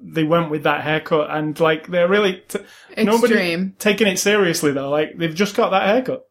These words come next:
Speaker 1: Like, it's a crazy haircut. Like, everybody's got a crazy haircut. He's got, um, curls, curlers in his hair at one point. It's
Speaker 2: But
Speaker 1: crazy.
Speaker 2: that was the seventies, you
Speaker 1: Yeah.
Speaker 2: know? I think Jeremy Renner's character, he's the mayor.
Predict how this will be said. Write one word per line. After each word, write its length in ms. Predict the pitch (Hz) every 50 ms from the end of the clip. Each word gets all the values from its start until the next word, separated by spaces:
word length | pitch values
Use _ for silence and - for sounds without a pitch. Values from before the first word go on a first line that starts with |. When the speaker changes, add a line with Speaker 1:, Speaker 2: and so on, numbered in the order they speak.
| _ _ _ _ _ _ _
Speaker 1:
Like, 160 | 165 160 156
it's 140 | 185 185 185
a 40 | 196
crazy 380 | 190 - 208 214 220 202 214
haircut. 460 | 208 208 208 208 190 - - - -
Like, 100 | 156 156
everybody's 380 | 165 180 170 175 156 143 139 135
got 120 | 131 143 131
a 40 | 131
crazy 300 | - 151 131 123 123 123
haircut. 340 | 131 127 123 - - - - _ _ _ _ _ _ _ _ -
He's 180 | 175 170 156
got, 320 | 151 180 156 151 - - 170
um, 360 | 165 156 151 151 143 143 - _ _ _ _ _ _ _ _ _ _ _ _ _ _ _ _ _ _ _ _
curls, 580 | - - 180 170 165 160 156 151 147 151 - -
curlers 400 | - - 180 175 165 160 147 135
in 80 | 151 151
his 120 | 151 143 -
hair 220 | 156 151 147 147 147
at 80 | 147
one 180 | 147 151 151 147
point. 300 | - 151 143 143 135 -
It's 160 | - 170 165 -
Speaker 2:
But 120 | - 190
Speaker 1:
crazy. 100 | 196 196
Speaker 2:
that 80 | 180 175
was 300 | 185 185 185 190 185 -
the 120 | 202 208
seventies, 600 | 202 214 226 247 247 220 180 170 175 170 180 -
you 60 | 170 156
Speaker 1:
Yeah. 40 | 151
Speaker 2:
know? 180 | 170 170 190 202 - - - - - - - -
I 60 | -
think 200 | 269 330 285 240
Jeremy 300 | 214 254 262 240 226 220
Renner's 460 | 208 208 226 240 226 208 202 196 185 -
character, 720 | - 226 220 214 185 165 - - - - - - 214 - _ _ _ _
he's 240 | - 180 185 175
the 100 | 165 202 226
mayor. 520 | 233 233 214 196 180 170 175 180 190 -